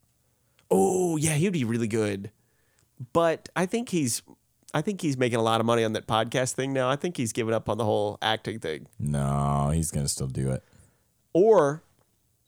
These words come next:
Speaker 1: maybe I would gender bend it and let Kristen Bell play me.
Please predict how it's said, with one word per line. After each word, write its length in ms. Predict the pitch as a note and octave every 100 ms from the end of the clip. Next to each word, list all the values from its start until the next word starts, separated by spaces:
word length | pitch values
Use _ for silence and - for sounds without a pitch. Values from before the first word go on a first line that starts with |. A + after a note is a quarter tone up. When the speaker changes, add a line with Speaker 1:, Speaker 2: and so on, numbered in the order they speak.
| _ _ _ _ _ _ _ -
Speaker 1:
maybe 500 | C3 B2+ C#3 C#3+ E3+
I 180 | B2+ C#3+
would 180 | C3 G#2+
gender 320 | C#3 E3 D3+
bend 240 | B2 B2
it 120 | A#2+ -
and 140 | G#2+
let 140 | A2 -
Kristen 360 | A#2+ - G2+
Bell 200 | G2 F#2+
play 180 | - - -
me. 180 | -